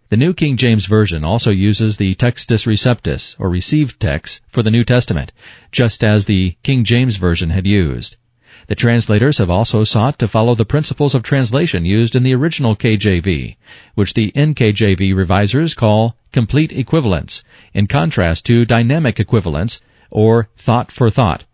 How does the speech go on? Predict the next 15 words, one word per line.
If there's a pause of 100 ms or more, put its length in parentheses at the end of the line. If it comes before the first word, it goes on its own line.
used
in
many
other
modern
translations,
such
as
the
New
International
Version. (760)
Pros
and
cons.